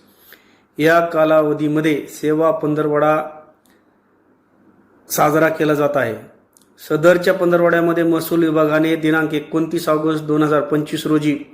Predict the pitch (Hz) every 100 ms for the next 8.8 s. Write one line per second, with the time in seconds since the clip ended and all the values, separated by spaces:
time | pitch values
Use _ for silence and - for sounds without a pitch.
0 | - - _ _ _ - 151 156 - 185
1 | 170 165 165 165 160 165 170 170 160 147
2 | - 156 165 165 160 160 156 160 160 156
3 | 156 - 165 160 156 156 151 151 151 151
4 | 156 151 147 147 143 147 147 147 143 151
5 | 147 143 143 135 139 139 - - _ _
6 | _ _ 151 165 180 175 175 160 139 -
7 | 170 170 170 170 170 160 165 185 175 175
8 | 175 175 165 165 170 151 165 175